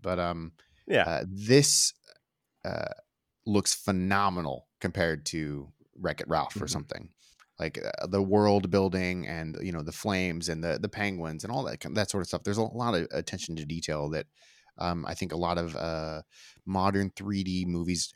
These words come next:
Speaker 1: kinda lack. Like, they're, they're getting lazy, and I think, um, Nintendo's influence and demands are making this a better movie.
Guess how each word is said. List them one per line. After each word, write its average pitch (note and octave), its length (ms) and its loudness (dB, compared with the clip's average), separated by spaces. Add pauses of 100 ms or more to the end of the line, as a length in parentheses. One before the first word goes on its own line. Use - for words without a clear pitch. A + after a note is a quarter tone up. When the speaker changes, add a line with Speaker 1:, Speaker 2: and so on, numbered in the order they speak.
Speaker 1:
kinda F#2 200 -6
lack. E2+ 540 -6
Like, E2 200 -8
they're, E2 300 0
they're F2+ 120 -4
getting D#2 300 -4
lazy, G2+ 420 0
and D#2 80 -6
I D#2+ 40 -6
think, - 160 -12 (240)
um, D#2+ 340 -12
Nintendo's F#2+ 540 0
influence F2 640 -2 (480)
and F#2+ 260 0
demands F2+ 720 0 (320)
are F2 80 0
making F#2 300 2
this D#2+ 120 2
a E2 60 -2
better D#2 200 2
movie. C#2+ 360 -4